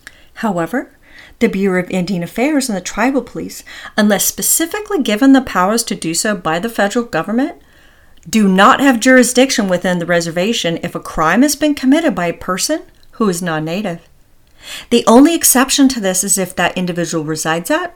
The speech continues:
or conducts business on the reservation. What this essentially equates to is if a Caucasian or a person of any other race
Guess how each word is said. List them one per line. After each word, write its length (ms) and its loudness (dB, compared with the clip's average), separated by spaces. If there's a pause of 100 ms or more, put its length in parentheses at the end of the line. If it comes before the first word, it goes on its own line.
or 140 -2
conducts 360 0
business 420 -2
on 120 -2
the 80 -6
reservation. 720 -4 (720)
What 160 2
this 200 -2
essentially 600 0
equates 420 -4
to 260 -6 (440)
is 120 0
if 140 0
a 60 0
Caucasian 680 0
or 180 0
a 80 -2
person 380 -2
of 240 -6
any 240 4
other 200 2
race 360 0